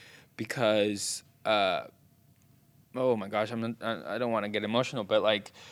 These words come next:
I was, this might sound weird, probably 'cause it's, like, a half-baked thought, but, like, I was raised on sacrifices.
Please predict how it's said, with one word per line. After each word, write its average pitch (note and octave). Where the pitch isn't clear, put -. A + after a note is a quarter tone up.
I C#3+
was, D3+
this D#3+
might D3
sound B2
weird, A2+
probably A2
'cause G#2+
it's, G#2
like, G#2+
a -
half-baked G#2+
thought, G#2
but, A2+
like, G#2+
I A#2+
was C3+
raised A#2
on G2
sacrifices. -